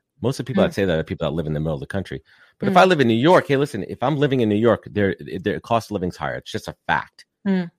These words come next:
Speaker 1: It's just a straight up fact.
Speaker 2: Yeah.
Speaker 1: So I'm, I'm kinda torn on this one, but what it has done, there are companies that adjust and say, "Hey, listen, this pandemic has given us the, the foresight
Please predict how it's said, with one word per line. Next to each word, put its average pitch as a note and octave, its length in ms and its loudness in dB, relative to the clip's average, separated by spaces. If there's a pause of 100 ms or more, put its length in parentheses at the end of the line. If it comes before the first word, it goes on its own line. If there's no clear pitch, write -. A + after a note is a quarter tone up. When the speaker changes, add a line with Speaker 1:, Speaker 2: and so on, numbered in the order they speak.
(140)
Speaker 1:
It's - 160 -8
just - 200 -6
a D#2 40 -6
straight G2 360 -4
up F#2+ 120 0
fact. C#2+ 520 -2
Speaker 2:
Yeah. E3+ 180 -4 (160)
Speaker 1:
So E3 200 6
I'm, D3+ 140 6
I'm D3+ 140 2
kinda G#3+ 260 4
torn D#3 320 4
on E3+ 100 6
this F3 140 2
one, G3 140 4
but D3+ 160 6
what D3 140 6
it C#3 100 4
has A#3+ 360 4
done, A2+ 220 6
there A#2+ 120 6
are D3+ 160 8
companies C3 460 -2
that B2+ 140 4
adjust F#2 440 0
and A#2 120 -2
say, A2 160 0
"Hey, A2 60 -2
listen, B2 320 -2 (540)
this C3 140 -2
pandemic B2+ 520 4
has G#2 100 -2
given A#2 280 2
us A2 360 2
the, G2 480 -4 (1040)
the G#2 240 -6
foresight G#2+ 720 2